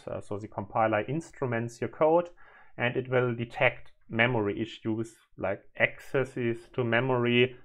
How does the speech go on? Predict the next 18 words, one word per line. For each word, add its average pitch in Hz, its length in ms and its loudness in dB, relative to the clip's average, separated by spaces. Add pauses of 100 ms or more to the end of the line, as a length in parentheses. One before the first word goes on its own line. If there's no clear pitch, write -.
(160)
that 110 160 -2 (200)
do 139 120 2
not 127 240 2
belong 131 380 4
to 131 120 -6
your 113 120 0
program. 156 800 4 (360)
Or 101 240 6
also 104 720 2
I 95 240 2
showed 107 420 -4
you 101 160 -4
in 101 320 -6
the 101 140 -6
last, 98 500 -2
um, 92 380 -10 (800)
exercise 113 540 2
class, 123 480 0